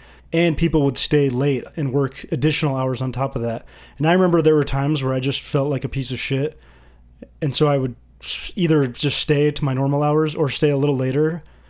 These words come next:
just to save face. And I wouldn't even be doing anything. I would be on Reddit or texting friends just so people wouldn't think I was a shithead.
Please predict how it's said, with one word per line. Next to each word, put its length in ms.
just 280
to 40
save 300
face. 340
And 80
I 60
wouldn't 200
even 220
be 100
doing 280
anything. 420
I 100
would 160
be 140
on 160
Reddit 340
or 380
texting 400
friends 460
just 180
so 80
people 300
wouldn't 240
think 180
I 60
was 120
a 40
shithead. 480